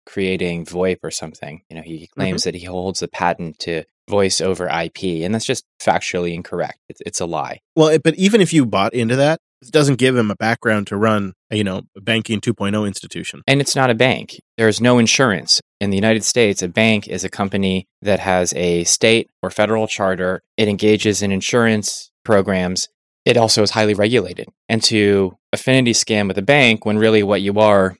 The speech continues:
Speaker 1: is a website with ridiculously thin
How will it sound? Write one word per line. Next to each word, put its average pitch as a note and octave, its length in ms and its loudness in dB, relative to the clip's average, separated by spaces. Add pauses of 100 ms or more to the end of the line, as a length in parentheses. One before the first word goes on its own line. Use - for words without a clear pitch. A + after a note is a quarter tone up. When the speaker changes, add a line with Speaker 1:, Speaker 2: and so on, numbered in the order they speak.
(140)
Speaker 1:
is G2+ 260 2
a G2 360 2 (140)
website G2 640 2 (120)
with F#2 300 0
ridiculously G2+ 1000 0
thin G#2 560 0